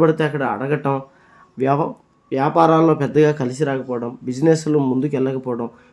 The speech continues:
ఉద్యోగాల్లో ప్రమోషన్స్ లేకపోవడం లాంటివి ఏవి కూడా వాళ్ళు కోరుకున్నవి దక్కకోకుండా ఉన్నాయి. ఇప్పుడు ఈ రాశివారి అదృష్టం ఏమిటంటే శివయ్య ఈ రాశిలోకి ప్రవేశించబోతున్నాడు.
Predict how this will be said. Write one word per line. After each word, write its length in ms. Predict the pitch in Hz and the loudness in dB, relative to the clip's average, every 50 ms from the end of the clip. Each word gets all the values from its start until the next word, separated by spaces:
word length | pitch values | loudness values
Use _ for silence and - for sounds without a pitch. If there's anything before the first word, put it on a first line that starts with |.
| _ - | _ -8
ఉద్యోగాల్లో 540 | 139 139 135 170 190 190 180 180 175 180 180 | -8 -2 0 2 2 4 4 4 4 4 2
ప్రమోషన్స్ 560 | 170 156 135 127 147 151 156 156 165 156 156 156 | 2 0 0 0 2 0 0 0 -4 -4 -2 -2
లేకపోవడం 560 | 147 143 143 139 139 143 139 135 135 135 139 | -2 -2 -2 -4 -4 -4 -2 -2 0 0 0
లాంటివి 460 | 135 127 127 127 135 131 135 131 131 - - _ _ _ _ | 0 -2 -2 -2 -4 -4 -4 -4 -6 -10 -18 _ _ _ _
ఏవి 400 | - 123 143 156 175 190 190 202 | 0 4 6 6 6 6 4 2
కూడా 260 | 196 196 185 185 175 180 | 0 2 2 4 4 6
వాళ్ళు 260 | 170 165 160 156 156 | 6 4 4 4 2
కోరుకున్నవి 580 | 147 - 147 147 151 147 156 147 147 143 143 143 | 2 2 2 2 2 0 0 0 2 2 0 0
దక్కకోకుండా 760 | 113 123 127 - - 131 131 135 127 - 127 127 120 135 156 | -2 -4 -8 -8 -8 -6 -6 -6 -6 -6 -8 -6 -6 -6 -6
ఉన్నాయి. 280 | 143 110 98 98 107 - _ _ _ _ _ - | -6 -8 -10 -12 -14 -18 _ _ _ _ _ -8
ఇప్పుడు 460 | 139 139 - - 208 190 185 170 160 - - _ _ _ _ - | -8 -2 2 6 6 6 6 4 2 -4 -10 _ _ _ _ 2
ఈ 100 | 151 160 | 4 6
రాశివారి 480 | 151 151 156 160 - 196 190 185 180 | 6 6 6 4 4 2 4 4 4
అదృష్టం 420 | 170 147 135 170 165 160 - 170 165 | 2 2 2 0 -2 -2 0 2 4
ఏమిటంటే 460 | 156 156 151 147 151 147 147 143 147 139 135 - - _ _ - | 4 4 4 2 0 0 2 2 0 0 -2 -6 -16 _ _ -6
శివయ్య 500 | - - 165 165 185 196 202 202 180 170 160 | 0 2 4 6 6 6 8 8 6 6 4
ఈ 120 | 160 165 160 | 2 2 4
రాశిలోకి 520 | 143 147 151 151 151 170 160 156 151 170 | 4 4 4 2 2 0 0 0 -2 -2
ప్రవేశించబోతున్నాడు. 1040 | 147 151 135 135 139 143 143 151 143 139 151 143 - 135 135 - 139 139 139 143 | -4 -4 -2 -2 -2 -2 -2 -4 -4 -4 -6 -6 -8 -8 -8 -6 -6 -6 -4 -6